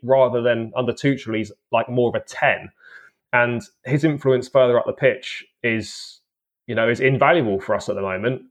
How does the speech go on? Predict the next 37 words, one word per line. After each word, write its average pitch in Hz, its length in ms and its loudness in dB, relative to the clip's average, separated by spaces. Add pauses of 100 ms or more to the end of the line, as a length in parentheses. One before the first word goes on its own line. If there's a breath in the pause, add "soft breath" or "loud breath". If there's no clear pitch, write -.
And 123 220 2
as 143 60 0
I 147 60 0
said, 151 180 2
he's 110 80 2
the 139 60 4
only 175 100 2
one 151 120 2
that 110 60 0
looks 123 200 2
like 117 180 2
doing 151 220 2
anything. 98 300 -2
So 101 100 -8
he's 170 160 4
gonna 160 140 0
be 127 120 2
a - 160 -2
big 117 240 0
miss. - 440 -2 (400 soft breath)
But - 140 0
then 147 140 4
equally, 113 640 0 (220)
we 135 160 -6
have 151 240 -2
got 135 260 2
the 135 80 -4
squad - 360 0
depth. 147 220 2
I - 20 -16
think 170 180 -2
I 160 60 2
was 113 140 0
saying 156 220 0
to - 140 -4
you 131 100 4
earlier, 147 240 2